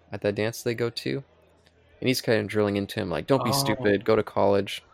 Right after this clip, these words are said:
Speaker 1: And then all of a sudden, this, this woman, or this girl, I should say, shows up, this high school student. And she's like, "Oh, I need to talk to you." And he gets this, this kind of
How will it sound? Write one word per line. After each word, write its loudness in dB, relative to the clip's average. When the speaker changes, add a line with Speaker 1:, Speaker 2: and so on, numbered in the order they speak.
Speaker 1:
And -4
then 2
all 6
of 4
a 0
sudden, 2
this, 0
this -6
woman, -2
or 2
this 2
girl, 2
I -4
should -10
say, -6
shows -8
up, -6
this -8
high 0
school -6
student. -8
And -14
she's -6
like, -2
"Oh, 2
I 0
need -6
to -16
talk 2
to -6
you." 0
And -2
he 2
gets 2
this, 2
this -6
kind -6
of -6